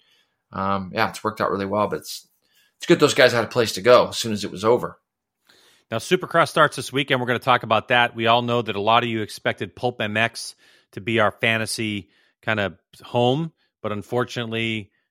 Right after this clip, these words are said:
Speaker 2: due to some regulation issues or whatever, Pulp M X is gonna start charging, so we're not gonna be doing that, but we'll make the announcement later in the podcast, the cliffhanger, so you gotta pay attention to that.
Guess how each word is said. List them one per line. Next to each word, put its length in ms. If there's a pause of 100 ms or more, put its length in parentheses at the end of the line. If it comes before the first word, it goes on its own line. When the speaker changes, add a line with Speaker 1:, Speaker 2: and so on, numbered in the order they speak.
Speaker 2:
due 120
to 60
some 220
regulation 540
issues 340
or 80
whatever, 300
Pulp 240
M 80
X 160
is 60
gonna 160
start 240
charging, 400
so 160
we're 100
not 160
gonna 80
be 80
doing 220
that, 180
but 80
we'll 100
make 200
the 80
announcement 360
later 200
in 60
the 60
podcast, 520 (280)
the 100
cliffhanger, 600
so 320 (320)
you 60
gotta 180
pay 180
attention 380
to 60
that. 180